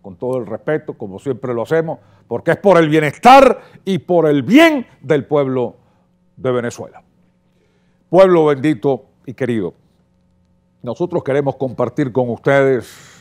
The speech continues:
una triste noticia. La muerte de la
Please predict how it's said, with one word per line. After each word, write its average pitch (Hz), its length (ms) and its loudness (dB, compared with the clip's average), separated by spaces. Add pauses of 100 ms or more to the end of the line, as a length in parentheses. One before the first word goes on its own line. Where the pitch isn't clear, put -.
(140)
una 101 840 -8
triste - 260 0
noticia. 98 460 -10 (1900)
La 123 140 -2
muerte 151 540 0
de 139 580 2
la 113 680 2